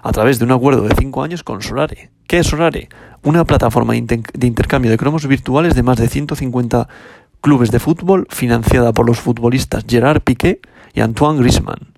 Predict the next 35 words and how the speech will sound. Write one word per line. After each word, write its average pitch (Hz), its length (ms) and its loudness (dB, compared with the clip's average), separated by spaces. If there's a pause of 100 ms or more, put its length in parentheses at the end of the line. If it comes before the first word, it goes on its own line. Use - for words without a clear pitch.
(580)
y 120 100 -4
con 110 240 -2
más 139 280 2
de 117 120 2
quinientos 117 480 0
mil 160 140 2
usuarios 147 440 2
ya 127 180 2
registrados. - 760 -2 (960)
La 117 120 0
máxima 180 360 0
competición 123 520 2
de 120 80 0
fútbol 147 260 0
española 135 580 -2
lanzaría 120 520 -4
cromos 156 360 -2
virtuales 143 720 -4
enlazados 120 760 -2
a 120 180 -6
N 147 100 -8
F - 120 -10
Ts 202 300 -8
de 123 120 -2
todos 160 220 0
sus 127 140 -6
jugadores, 120 600 -2 (260)
con 117 160 0
el 113 80 2
objetivo 160 560 0
de 120 140 0
aumentar 113 420 0
tanto 113 280 -6
sus 117 140 -4
beneficios 117 640 0